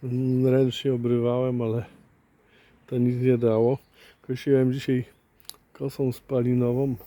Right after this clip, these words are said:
bez rękawiczek. No i trochę mam s-, spuchniętą prawą rękę. No to leczyłem się z reumatyzmu. Dostałem może z dziesięć urządleń. Nie lubią jednak, jak im się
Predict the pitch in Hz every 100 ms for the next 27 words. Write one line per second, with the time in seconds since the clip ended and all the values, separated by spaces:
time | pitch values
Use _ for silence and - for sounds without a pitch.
0 | - 131 127 127 123 127 120 117 - 151
1 | - - _ _ - - - _ - 147
2 | 139 151 147 123 135 135 143 117 107 -
3 | - - - - - 117 131 123 117 117
4 | 110 127 - 151 131 113 110 101 131 -
5 | - - - - - - - - - 123
6 | 127 117 - - - 131 135 127 131 -
7 | 135 120 - 120 117 120 117 113 127 110
8 | 110 104 - _ - - - - - 135
9 | - 117 117 110 110 113 110 110 113 110
10 | 107 120 110 - 131 113 110 107 107 110
11 | 107 - - - - - - 127 135 131
12 | 110 104 101 101 95 - - 101 - 117
13 | 101 -